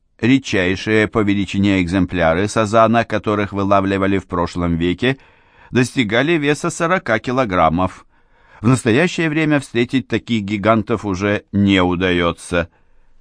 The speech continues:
Конец примечания. Рот у сазана широкий, окруженный толстыми губами и крепкими длинными усами.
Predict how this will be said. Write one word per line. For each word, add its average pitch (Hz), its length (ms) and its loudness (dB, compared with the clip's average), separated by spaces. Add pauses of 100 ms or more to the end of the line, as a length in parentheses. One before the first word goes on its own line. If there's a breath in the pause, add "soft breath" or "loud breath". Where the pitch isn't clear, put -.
(120)
Конец 95 540 2
примечания. 104 840 0 (880 soft breath)
Рот 139 360 2
у 165 80 0
сазана 135 600 2
широкий, 92 720 -2 (380 soft breath)
окруженный 123 720 2
толстыми 110 580 0
губами 95 540 2
и 101 180 -4
крепкими 98 560 -2
длинными 92 520 2
усами. 87 640 -2